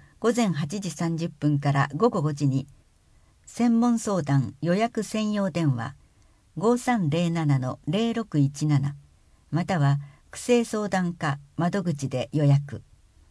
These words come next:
問い合わせはどうか。法律相談は月曜から金曜日の午後も実施しています。事前予約制です。行政相談。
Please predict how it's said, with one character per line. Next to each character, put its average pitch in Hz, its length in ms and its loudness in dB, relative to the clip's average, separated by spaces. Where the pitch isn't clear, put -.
問 214 180 -2
い 208 60 2
合 196 80 2
わ 185 80 -2
せ 170 160 -4
は 165 240 0
ど 175 180 0
う 143 60 0
か。 127 240 -6
法 240 200 6
律 247 240 -4
相 247 180 -2
談 160 240 2
は 139 240 0
月 190 300 -2
曜 247 140 0
か 170 120 0
ら 147 100 2
金 185 260 -2
曜 190 160 0
日 147 120 0
の 139 140 4
午 190 140 -2
後 180 100 -2
も 147 240 0
実 139 380 -6
施 - 20 0
し 143 60 -6
て - 120 -8
い 123 100 -2
ま 127 140 -2
す。 - 180 -10
事 165 160 -4
前 214 200 0
予 190 100 -2
約 175 240 -4
制 151 220 -2
で 139 160 -4
す。 - 160 -14
行 220 140 4
政 254 320 0
相 - 180 -4
談。 127 280 -6